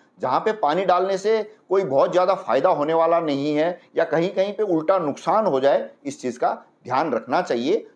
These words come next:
तो फायर एक्सटिंग्विशर में कलर कोडिंग भी अलग-अलग होती है, कोई लाल कलर का होता है, इसके बारे में हम किसी अगले वीडियो में बात करेंगे। अगर आप नीचे कमेंट में लिखेंगे कि इसके बारे में भी वीडियो बनाना है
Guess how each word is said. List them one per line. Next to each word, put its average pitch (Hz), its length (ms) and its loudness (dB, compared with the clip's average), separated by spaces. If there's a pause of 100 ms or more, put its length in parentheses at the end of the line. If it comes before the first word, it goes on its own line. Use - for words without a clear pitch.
तो 175 60 -2
फायर 170 400 0
एक्सटिंग्विशर 196 640 -2
में 240 300 -4 (240)
कलर 233 260 4
कोडिंग 233 360 2
भी 226 80 2
अलग-अलग 185 400 4
होती 165 220 0
है, 175 60 2
कोई 175 140 -2
लाल 139 280 2
कलर 151 220 0
का 147 120 -2
होता 123 160 0
है, 175 120 -4
इसके - 200 -4
बारे 117 260 2
में 143 200 -2
हम 202 280 -2 (220)
किसी 175 240 -8
अगले 190 360 0
वीडियो 170 260 2
में 165 120 -2
बात 131 240 0
करेंगे। 151 220 0
अगर 160 180 2
आप 160 180 0
नीचे 135 220 -4
कमेंट 151 380 -4
में 170 80 -4
लिखेंगे 143 380 -2
कि 160 100 -4
इसके - 180 -8
बारे 139 220 2
में 156 140 -2
भी 151 100 -2
वीडियो 120 260 -2
बनाना 107 340 0
है 151 220 -4